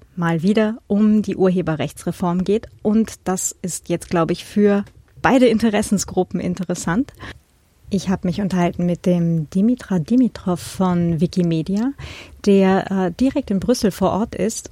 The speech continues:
und, äh, die Verhandlungen, ja, von, von außen betrachtet,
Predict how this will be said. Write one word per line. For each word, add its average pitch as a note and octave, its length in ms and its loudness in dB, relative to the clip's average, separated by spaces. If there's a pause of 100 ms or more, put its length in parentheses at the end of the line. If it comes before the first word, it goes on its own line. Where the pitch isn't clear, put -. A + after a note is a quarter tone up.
und, A3 500 2
äh, F#3 240 0 (140)
die F3+ 180 0
Verhandlungen, F3+ 840 0 (280)
ja, D#3+ 240 -4
von, E3 320 -2 (520)
von - 220 -2
außen A#3 340 4
betrachtet, - 680 -4